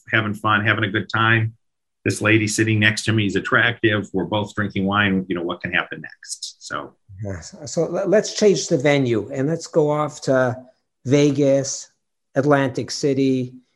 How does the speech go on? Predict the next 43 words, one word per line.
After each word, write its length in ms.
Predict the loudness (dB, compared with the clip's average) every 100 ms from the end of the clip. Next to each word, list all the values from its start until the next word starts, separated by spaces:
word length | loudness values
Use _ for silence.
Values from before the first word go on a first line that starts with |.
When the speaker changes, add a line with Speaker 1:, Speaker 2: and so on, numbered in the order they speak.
| _ _ -4
Speaker 2:
and 400 | 0 2 0 -2
throw 420 | 0 4 6 6
in, 200 | 4 2
I 80 | 0
guess, 320 | 0 -2 -4
the 520 | -2 2 2 0 -4
gambling, 680 | 2 4 4 4 0 -2 -2
which 240 | -4 -2
is 140 | -6 -4
the 80 | -2
big 220 | -2 0
difference 360 | -4 -2 -6
there. 260 | -2 0 2
Maybe 220 | 0 0
there 160 | 2 4
are 60 |
other 160 | 4 2
places 480 | -2 -4 -2 -6 -6
as 120 | -6
well. 440 | -2 0 0 -2 -4 -2
And, 520 | 2 4 4 2 -4 -4
and 180 | 0 4
the 100 | 6
environment. 1000 | 4 4 2 4 2 0 -2 -8 -14 -16 -18 _ _ _
Uh, 240 | -6 -6 -6
talk 280 | -2 0 2
Speaker 1:
Sure. 80 |
Speaker 2:
to 100 | 2
us 120 | 0 -2 -2
about 520 | 2 4 4 2 -10 -18 _ _ _ _ _
how 240 | 2 2
that 260 | 4 0 0
differs 540 | 0 0 0 0 0
or 140 | 2 2
is 140 | 2
the 100 | -4
same 420 | -4 -2 0 0
as, 180 | -4 -6
as 180 | -8 -4
what 120 | -4
we've 120 | -4
been 140 | -4 -4
discussing. 640 | -6 -6 -6 -6 -8 -10